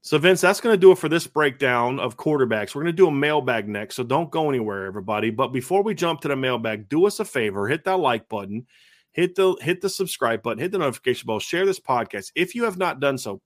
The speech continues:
please sign up for the message board. Show your support for Irish Breakdown. Go to the message boards at boards dot irish breakdown dot com and sign up today. We got some things we wanna do with this, with this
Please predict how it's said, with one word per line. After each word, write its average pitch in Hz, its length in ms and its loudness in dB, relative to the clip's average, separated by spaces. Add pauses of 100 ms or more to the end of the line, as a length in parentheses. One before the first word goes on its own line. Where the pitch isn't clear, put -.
please 247 220 -6
sign 131 120 0
up 107 60 -2
for 110 80 -8
the 104 60 -4
message 101 360 -8
board. 87 280 -12
Show 165 140 -2
your 208 160 0
support 156 440 -2
for 131 100 2
Irish 117 220 0
Breakdown. 110 540 -6 (500)
Go 160 140 6
to 190 40 10
the 180 60 4
message 135 380 -2
boards 131 260 4
at 113 80 -6
boards 131 260 0
dot 131 100 0
irish 123 200 0
breakdown 117 400 -4
dot 107 160 -6
com 110 420 -6
and 104 200 -8
sign 135 500 -2
up 117 340 -6
today. 104 800 -8 (480)
We 110 140 -6
got 123 180 2
some 104 160 -8
things 170 320 2
we 180 100 4
wanna 170 220 2
do 151 300 2
with 147 160 -2
this, 139 240 -4
with 143 180 -6
this 135 240 -4